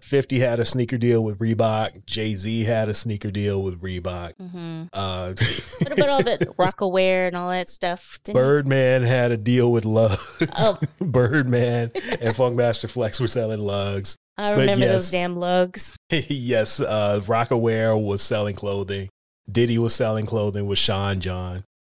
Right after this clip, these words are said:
Speaker 2: Mm, Baby Phat and Phat Farm.
Speaker 1: Yeah,
Speaker 2: All
Speaker 1: Russell
Speaker 2: that
Speaker 1: Simmons
Speaker 2: stuff.
Speaker 1: had all the fat stuff going.
Speaker 2: Yes.
Speaker 1: So money was being made in all sorts of ways
Speaker 2: Mm-hmm.
Speaker 1: within hip hop, other than just getting on the mic and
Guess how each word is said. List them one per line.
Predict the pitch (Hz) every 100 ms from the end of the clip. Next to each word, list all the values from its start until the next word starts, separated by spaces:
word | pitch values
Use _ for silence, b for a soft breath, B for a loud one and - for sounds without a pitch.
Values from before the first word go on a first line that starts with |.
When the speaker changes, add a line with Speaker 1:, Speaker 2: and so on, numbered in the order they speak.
| _ _
Speaker 2:
Mm, | 151 156 160
Baby | 196 196 190
Phat | 190 196 180 180 -
and | 151 143 -
Phat | 160 -
Farm. | 185 170 165 165 165 165 165 -
Speaker 1:
Yeah, | 117 107 101
Speaker 2:
All | 101
Speaker 1:
Russell | 98 170 170
Speaker 2:
that | -
Speaker 1:
Simmons | 117 107 107 -
Speaker 2:
stuff. |
Speaker 1:
had | 110 104 98
all | 110 107 107
the | 101
fat | - 123 104 -
stuff | - 120 104 -
going. | 104 95 95 95 95
Speaker 2:
Yes. | 104 - - _ -
Speaker 1:
So | - 123 107 104 98 92 98
money | 127 127 139 165
was | 151 127
being | 117 127 117 113
made | 113 110 107 90
in | 90
all | - 120 113 107
sorts | - - 123 120 -
of | 98
ways | 90 92 92 92 95 - 165
Speaker 2:
Mm-hmm. | 160 156 151 _ -
Speaker 1:
within | 107 101 104 92
hip | 92 98
hop, | 95 82 - _ _ -
other | 120 110 104
than | 95 95
just | 98 -
getting | 107 92
on | 90
the | 92
mic | 90 90 87 -
and | 92 87 87